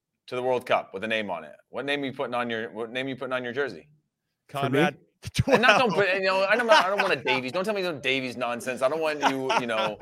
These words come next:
Speaker 3: <laughs>
Speaker 1: don't show up to the World Cup full kit wanker, Charlie. Like,
Speaker 3: <laughs>
Speaker 1: one player
Speaker 2: I,
Speaker 1: from
Speaker 2: I
Speaker 1: this
Speaker 2: can
Speaker 1: current
Speaker 2: pick one.
Speaker 1: roster. Yeah.
Speaker 2: One?
Speaker 1: One player.
Speaker 2: It's
Speaker 1: You're
Speaker 2: Tyler
Speaker 1: getting, you're
Speaker 2: Adams.
Speaker 1: getting their name on your back. What is
Speaker 2: Tyler
Speaker 1: it?
Speaker 2: Adams. Tyler Adams.
Speaker 1: Okay. Okay. Jimmy?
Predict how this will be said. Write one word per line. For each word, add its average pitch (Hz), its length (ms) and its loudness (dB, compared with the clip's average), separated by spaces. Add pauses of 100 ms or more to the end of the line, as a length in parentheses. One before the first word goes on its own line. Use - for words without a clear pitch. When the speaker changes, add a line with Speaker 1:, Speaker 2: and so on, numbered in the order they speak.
(140)
Speaker 3:
<laughs> - 180 -20
Speaker 1:
don't 165 200 -4
show - 180 -2
up 165 80 -2
to 170 60 -6
the 151 60 -4
World 139 220 0
Cup 127 200 2
full 131 160 -2
kit 127 200 -4
wanker, 107 680 -6
Charlie. 104 460 -4
Like, 104 220 -2 (220)
Speaker 3:
<laughs> - 140 -20
Speaker 1:
one 202 280 0
player 170 220 2
Speaker 2:
I, 151 80 8
Speaker 1:
from 147 140 -2
Speaker 2:
I 147 60 4
Speaker 1:
this 151 100 4
Speaker 2:
can 156 80 2
Speaker 1:
current 156 100 2 (100)
Speaker 2:
pick 139 60 -8
one. 139 80 2
Speaker 1:
roster. 110 380 2 (580)
Yeah. 104 280 2 (100)
Speaker 2:
One? 160 420 2
Speaker 1:
One 175 160 0
player. 123 240 2
Speaker 2:
It's 117 100 -8 (220)
Speaker 1:
You're 123 140 -4
Speaker 2:
Tyler 156 140 4
Speaker 1:
getting, 117 200 -2
you're 143 120 0
Speaker 2:
Adams. 135 40 -2
Speaker 1:
getting 143 160 0
their 143 120 0
name 160 200 -4
on 139 100 -8
your 123 80 -10
back. 95 220 -10 (280)
What 101 80 -12
is 117 40 -8
Speaker 2:
Tyler 123 220 -2
Speaker 1:
it? - 40 -4
Speaker 2:
Adams. 98 300 -14 (160)
Tyler 127 260 -2
Adams. 113 360 -8
Speaker 1:
Okay. 82 100 -12 (600)
Okay. 101 200 -16 (340)
Jimmy? 123 300 -10